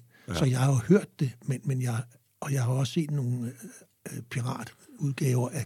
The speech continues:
Speaker 2: fraklip.
Speaker 1: Mm.
Speaker 2: Men det er jo en helt, helt anden, øh, det er jo en helt, helt anden kvalitet.
Speaker 1: Så,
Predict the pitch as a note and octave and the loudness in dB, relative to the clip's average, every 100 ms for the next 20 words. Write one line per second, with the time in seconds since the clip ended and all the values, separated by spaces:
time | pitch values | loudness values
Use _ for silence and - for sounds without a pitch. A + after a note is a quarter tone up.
0 | - - - A#2 - D3 A#2+ - - - | -10 -16 -6 -4 -2 0 -2 -4 -20 -12
1 | G2 F2+ D2+ D3+ B2+ B2+ C3 B2 E3+ E3+ | -2 0 0 0 0 0 0 2 2 2
2 | C#3 D3 A#2 B2 C#3 C3+ G#2+ - - - | 2 0 0 0 0 -2 -8 -10 -14 -20
3 | _ _ _ _ _ - C#3+ B2 D3 C3 | _ _ _ _ _ -16 -4 0 0 0
4 | D3 C3 A#2+ B2+ C3 B2 B2+ - C3 A2 | -4 -4 -4 0 0 0 -4 -6 -6 -4
5 | - C#3+ C#3+ - | -2 -2 0 -2